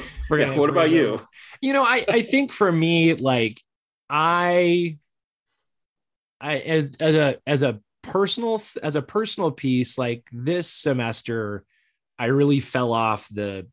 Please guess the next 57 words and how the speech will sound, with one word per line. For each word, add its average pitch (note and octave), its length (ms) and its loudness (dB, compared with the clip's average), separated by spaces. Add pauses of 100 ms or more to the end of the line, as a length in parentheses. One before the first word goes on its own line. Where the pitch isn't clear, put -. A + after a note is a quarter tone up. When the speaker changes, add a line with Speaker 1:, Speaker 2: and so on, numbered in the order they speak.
Speaker 1:
the A2+ 80 -8
sort G#2 240 -6
of, G2+ 100 -12
like, G2 240 -10 (200)
taking A2+ 340 -8
care G#2 280 -8
of, F#2+ 300 -12 (440)
um, F2 560 -16 (240)
me A#2+ 500 -12
piece A3 340 -10
of G#3+ 120 -6
it, - 140 -6
right? D3+ 300 -2
Like, B2+ 200 -8
I, A#2+ 280 -2
Speaker 2:
Oh, - 220 -2
Speaker 1:
I A2+ 140 -4
s-, - 180 -4
Speaker 2:
yeah. D3 120 2
Speaker 1:
really, E3+ 220 2 (440)
I F3 60 2
really A3 240 4
slowed F#3 340 2
down E3 300 2
on C3 140 -2
running. G3 640 0
And F3+ 100 0
I A#3+ 100 4
think G3+ 320 0
there's, E3 200 2
like, D#3 120 0
a C#3+ 60 0
twofold A#2+ 500 -6
thing. F#2 260 -10
This G3 180 0
is G#3+ 160 -4
the, D3+ 220 -2 (680)
this F3+ 140 -2
is F#3+ 100 -2
the F#3+ 80 2
least E3 280 0
stressed C3+ 360 0
I've C3+ 140 -2
been A#2 160 -2
about A#2 200 -4
a G2+ 60 -8
job G#2 340 -8
in G#2+ 60 -10
a G2+ 60 -10
long G2 240 -14
time, A#2 440 -12 (100)
which C3 200 -4
is C3 140 -4
both A#2 280 -4
good A2+ 180 -2
and F#2 120 -12
bad, E2+ 240 -14